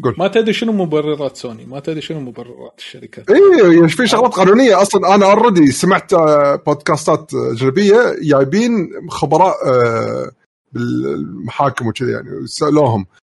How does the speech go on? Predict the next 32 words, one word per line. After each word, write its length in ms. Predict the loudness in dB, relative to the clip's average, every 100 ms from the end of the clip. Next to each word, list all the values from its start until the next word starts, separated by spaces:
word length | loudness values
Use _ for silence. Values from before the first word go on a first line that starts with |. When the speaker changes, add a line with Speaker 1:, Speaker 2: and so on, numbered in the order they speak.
| _ _ -8
Speaker 1:
آه، 460 | -6 -6 -8 -8
واحدة 280 | -4 -2 0
من 60 | 0
البودكاست 480 | -2 -4 -4 -4
اسمه 500 | -4 -4 -2 0 -2
نيت 320 | -2 -2 -2 -4
ذا 100 | -6
هيت، 280 | -2 -2 -4 -12 _ _ _ _ _
آه، 100 | -2
واحد، 460 | -2 -2 -6 -8 -6
آه، 200 | -6 -4
معروف 260 | -4 -4 -6
بالكوميونتي 440 | -12 -6 -4 -4 -6
يعني، 160 | -8 -4
شو 280 | -2 -2
هم 140 | -2 -2
بعد 200 | -4 -4
يعني 280 | -8 -8 -12 -14 -16 -16 -16 -18 -20 -20 -16
يحب 260 | -10 -8 -4
من 200 | -2 -2 -6
شغل 320 | -6 -4 -2
نينتندو 380 | -2 -4 -4 -4
يعني 220 | -6 -8
وألعابها. 600 | -8 -8 -4 -4 -4 -12 _ _ _ _
بس، 360 | _ -6 -6 -2
آه، 600 | -2 0 -2 -4 -6 -6
استضاف 540 | -8 -8 -4 -2 0
واحد 260 | -2 -2 -2
من 80 | 0
ال-، 300 | 0 0 -4
خلينا 240 | -8 -2
نقول 260 | -2 -2